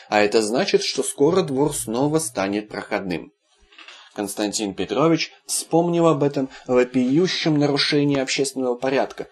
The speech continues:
поглядывая на улицу в широкое окно приёмной.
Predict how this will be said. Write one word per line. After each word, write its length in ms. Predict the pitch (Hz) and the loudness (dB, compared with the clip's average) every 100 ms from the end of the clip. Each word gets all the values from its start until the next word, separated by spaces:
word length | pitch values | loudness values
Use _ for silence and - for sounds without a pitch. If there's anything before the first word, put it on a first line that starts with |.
| _ | _
поглядывая 580 | - 104 110 104 101 98 | -2 2 2 2 2 0
на 140 | 95 98 | 0 0
улицу 500 | 151 165 160 156 - - - | 2 2 0 -6 -8 -14 -12
в 80 | - | -8
широкое 580 | 113 104 151 156 139 | -2 2 2 2 -2
окно 320 | 123 - 107 107 | -2 -2 -4 -2
приёмной. 640 | 110 107 92 76 67 | -4 -2 -2 -4 -10